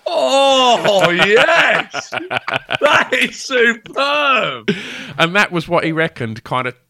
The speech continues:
Speaker 2: transcended him into, i-,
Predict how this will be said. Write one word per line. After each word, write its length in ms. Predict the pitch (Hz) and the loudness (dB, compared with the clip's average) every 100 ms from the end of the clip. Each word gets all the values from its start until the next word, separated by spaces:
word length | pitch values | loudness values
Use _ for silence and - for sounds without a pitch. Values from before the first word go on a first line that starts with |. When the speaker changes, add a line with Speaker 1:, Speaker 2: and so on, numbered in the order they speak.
| _ _ _ _ | _ _ _ _
Speaker 2:
transcended 640 | - 147 131 - 127 120 120 | -8 -4 -4 -6 -8 -6 -8
him 120 | 120 | -6
into, 500 | 120 117 - 117 110 _ _ _ _ - | -8 -8 -6 -6 -6 _ _ _ _ -10
i-, 140 | 123 | -8